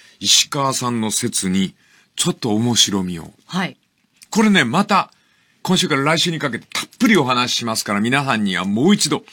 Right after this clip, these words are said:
Speaker 1: 深くうなずいてもらえると思います。さて、石川さんの面白い表現の一つ。不景気とは何だかわかりますか？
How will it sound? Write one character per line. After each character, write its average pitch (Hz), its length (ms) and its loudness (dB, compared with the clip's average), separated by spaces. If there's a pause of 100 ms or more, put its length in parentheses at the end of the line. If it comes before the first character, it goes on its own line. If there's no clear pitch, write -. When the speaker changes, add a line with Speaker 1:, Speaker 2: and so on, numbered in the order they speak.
(340)
Speaker 1:
深 - 460 -2
く 143 140 -4
う 123 100 -2
な 135 140 0
ず 117 120 -4
い 123 80 -4
て - 140 -4
も 107 160 -2
ら 110 140 -6
え 107 60 -6
る 104 120 -10
と 180 140 -2
思 107 180 -4
い 87 60 -12
ま 87 100 -16
す。 - 140 -18 (180)
さ 196 140 -2
て、 - 160 -4 (200)
石 - 400 0
川 226 280 0
さ 202 160 0
ん 185 100 0
の 156 140 0
面 151 180 0
白 160 240 0
い 113 140 -2
表 101 280 0
現 80 120 -8
の - 80 -12
一 - 260 0
つ。 - 220 -6 (880)
不 - 240 -8
景 262 260 4
気 - 140 -6
と 131 120 -2
は 110 120 0
何 196 240 2
だ 139 100 0
か 104 100 -2
わ 98 140 -2
か 156 100 -4
り 214 100 2
ま 220 120 2
す - 80 2
か？ - 200 -8